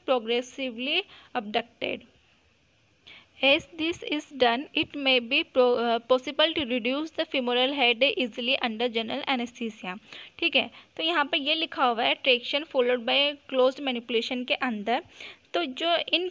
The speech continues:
case में जहाँ पर, अ, मैनिपुलेटिव रिडक्शन की ज़रूरत होती है, तो वहाँ ग्रेटर फोर्स के साथ डील करना होता है। अपन को यहाँ पर ग्रेटर फोर्स की ज़रूरत पड़ती है।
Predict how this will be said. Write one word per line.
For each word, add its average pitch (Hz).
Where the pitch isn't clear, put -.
case 269
में 254
जहाँ 285
पर, 294
अ, 262
मैनिपुलेटिव 294
रिडक्शन 302
की 311
ज़रूरत 262
होती 247
है, 330
तो 330
वहाँ 302
ग्रेटर 277
फोर्स 269
के 311
साथ 269
डील 254
करना 240
होता 220
है। 190
अपन 277
को 285
यहाँ 285
पर 302
ग्रेटर 262
फोर्स 269
की 269
ज़रूरत 233
पड़ती -
है। 190